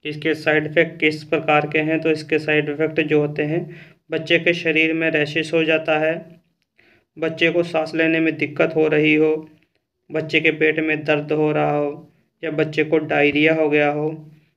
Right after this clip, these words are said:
या फिर बच्चे को ज़्यादा नींद आ रही हो, तब आप इस Microcold डी एस को नहीं देना है। और ये सब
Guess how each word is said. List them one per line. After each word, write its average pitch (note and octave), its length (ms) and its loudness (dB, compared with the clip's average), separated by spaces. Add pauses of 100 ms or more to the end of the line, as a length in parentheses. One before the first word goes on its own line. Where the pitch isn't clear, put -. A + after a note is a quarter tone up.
(640)
या D#3+ 100 -2
फिर E3 180 2
बच्चे D#3 300 0
को E3+ 140 2
ज़्यादा D3+ 440 2
नींद D#3 340 2
आ C#3+ 140 2
रही C#3 240 0
हो, D#3 180 0 (1200)
तब D3+ 200 -2
आप D#3 220 2
इस C#3 360 -6 (600)
Microcold D3+ 640 0
डी D3 180 -2
एस C#3 200 -2 (1000)
को D#3+ 80 0 (300)
नहीं D3 280 2
देना C#3 300 2
है। E3+ 280 0
और D3+ 340 0
ये D3+ 460 0
सब D#3 260 -4